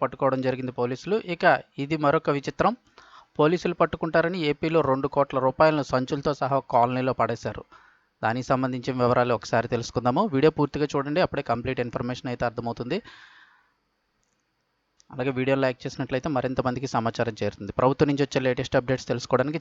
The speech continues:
ఛానల్ని తప్పకుండా సబ్స్క్రైబ్ చేసుకోండి. పట్టుకుంటారని భయమేసి రెండు కోట్ల రూపాయలను పడేశారు. వివరాలు చూస్తే, చిత్తూరు జిల్లా సత్యసాయి జిల్లా హిందూపురంలోనికి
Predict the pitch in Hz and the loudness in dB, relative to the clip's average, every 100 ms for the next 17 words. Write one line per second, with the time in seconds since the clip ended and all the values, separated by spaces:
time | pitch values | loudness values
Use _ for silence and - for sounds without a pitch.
0 | - 117 120 120 - - 117 110 156 - | 2 2 2 -2 0 0 0 0 0 0
1 | - - 113 - - - - 101 101 _ | -4 -2 -2 -2 -4 -8 -8 -8 -10 _
2 | _ _ _ _ - 147 170 190 190 185 | _ _ _ _ 0 0 0 2 6 8
3 | 180 170 147 151 156 156 - 147 131 135 | 6 4 4 4 2 0 2 2 2 0
4 | - 135 143 135 - 135 131 120 120 - | -2 -2 0 0 2 0 2 2 0 0
5 | 113 131 - _ - 120 131 135 131 - | -2 -2 -8 _ 2 4 4 2 0 0
6 | 185 208 - 135 160 151 151 147 143 131 | 0 0 -6 -4 -2 -2 -2 -4 -2 -6
7 | - 156 143 139 139 131 117 - - - | -4 0 0 0 0 0 0 -4 -20 -20
8 | - _ _ _ _ _ _ - 143 147 | -20 _ _ _ _ _ _ -8 -4 0
9 | 165 - 160 156 151 147 147 | 0 0 0 2 0 0 -4